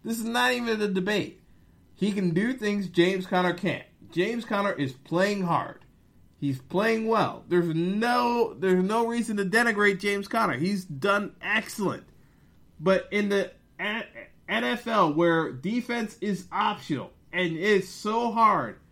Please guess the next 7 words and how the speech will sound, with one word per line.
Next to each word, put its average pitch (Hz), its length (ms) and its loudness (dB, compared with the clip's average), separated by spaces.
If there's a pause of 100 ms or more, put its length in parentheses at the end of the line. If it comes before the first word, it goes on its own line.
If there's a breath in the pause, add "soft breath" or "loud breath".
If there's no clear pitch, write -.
(320 soft breath)
to 180 140 -2 (100)
actually 202 380 0
make 190 260 -2
contact 208 520 -2
with 160 160 2
certain 190 300 -4
players 170 580 -4